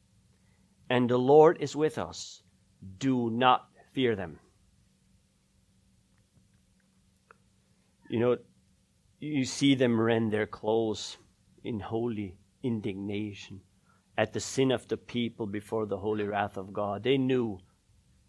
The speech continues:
this is not good, and they rend their clothes. And they say, so in, st-, in earlier, remember, the other spy said, "The land devours its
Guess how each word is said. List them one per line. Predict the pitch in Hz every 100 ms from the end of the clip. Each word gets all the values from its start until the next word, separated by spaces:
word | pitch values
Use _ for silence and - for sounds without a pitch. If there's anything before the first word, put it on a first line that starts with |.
| _ _
this | - 98
is | 92 -
not | 80 64 -
good, | 71 55 - _ _ _ _ _ _ _ _ _ _ _
and | 104 101
they | 101
rend | 104 110 101
their | 98
clothes. | 98 - 98 90 92 - - _ _ _ _ _ _ _ _ _ _ _ _ _ _ _ _ _ _ _ _ _ _ _ _ _ _ _ _ _ _ _ _ _ -
And | 120
they | 120 120 113 104 -
say, | - 143 151
so | 127 143
in, | 139 131
st-, | - - 175
in | 165 160
earlier, | 165 220 208
remember, | 160 165 165
the | 147
other | 151 160
spy | - - 156 151
said, | - 143 127
"The | 123
land | 113 110 131 143 131
devours | 123 107 101 110 123 120
its | 113 -